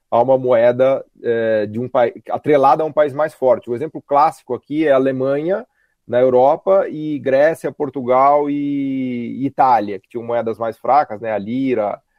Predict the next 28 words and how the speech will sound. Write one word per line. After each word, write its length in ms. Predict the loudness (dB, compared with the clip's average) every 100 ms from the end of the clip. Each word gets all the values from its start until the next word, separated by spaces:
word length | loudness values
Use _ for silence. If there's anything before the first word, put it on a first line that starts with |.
| _ _
a 100 | -10
peseta 720 | -6 -8 -2 2 2 2 -2
e 120 | -2 -2
o 60 |
escudo, 440 | -8 _ -2 0 2
e 60 |
eles 160 | 0 2
abriram 380 | 2 4 2 2
mão 180 | -2 -2
dessa 240 | -4 -4
moeda, 500 | -4 0 0 0 -2 -4
entre 220 | -4 0
aspas, 320 | 0 0 -8
ruim, 420 | -6 -4 -4 -4 -8 _ _ -4
pra 140 | 0
passar 300 | 2 2 2
a 80 | 2
usar 240 | 2 2
a 40 | 2
moeda 380 | 2 0 2
euro, 480 | 2 2 2 2 -2 -14 _ _
que 80 | -12
tem 300 | -8 -8 -6
como 260 | -2 0 4
lastro 460 | 4 2 0 -6
principal 480 | -8 -10 -4 0 2
a 20 |
Alemanha. 540 | 2 0 -4 -6 -8